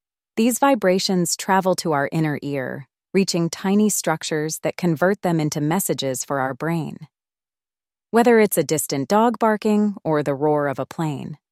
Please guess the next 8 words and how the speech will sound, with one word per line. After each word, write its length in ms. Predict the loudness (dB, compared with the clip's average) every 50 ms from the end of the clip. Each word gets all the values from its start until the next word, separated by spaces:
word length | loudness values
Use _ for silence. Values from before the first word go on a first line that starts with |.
| _ 0
this 220 | 2 2 2 0
process 580 | -2 -2 -2 -2 0 -2 -2 -2 -2 -4 -4 -6 -4
lets 240 | -4 -4 -4 -2
our 120 | -2 -4 -4
brain 400 | -2 -4 -2 -2 -2 -2 -4 -4
interpret 600 | -4 -2 -4 -4 -2 -2 -4 -4 -4 -6 -10 -8 -8
these 220 | -8 -6 -6 -4
sounds. 600 | -4 -4 -6 -6 -8 -10 -10 -10 -10 -10 -10 -10